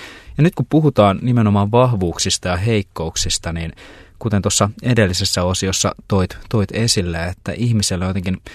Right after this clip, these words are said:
niin kuin ylipäätään luonnollisempaa alkuun keskittyä enemmän tähän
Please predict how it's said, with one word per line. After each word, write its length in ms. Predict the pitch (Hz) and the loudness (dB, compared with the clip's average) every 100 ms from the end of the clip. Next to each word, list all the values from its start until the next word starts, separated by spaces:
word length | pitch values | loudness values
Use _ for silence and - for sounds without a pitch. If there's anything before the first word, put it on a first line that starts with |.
| - - - _ - | -20 -20 -20 _ -12
niin 80 | 110 | -8
kuin 140 | - | 0
ylipäätään 640 | 170 139 107 107 104 104 | 0 2 2 2 2 4
luonnollisempaa 1160 | 127 147 113 87 82 85 - 90 98 - 90 82 107 - | 6 6 6 2 -2 -2 0 0 -4 -2 -4 -4 -6 -4
alkuun 460 | 110 107 - 92 104 | 0 0 -2 -6 -4
keskittyä 540 | 101 - 101 - 82 | -2 -2 -4 -8 -8
enemmän 300 | 87 85 85 | -6 -6 -6
tähän 260 | - 101 | -4 -4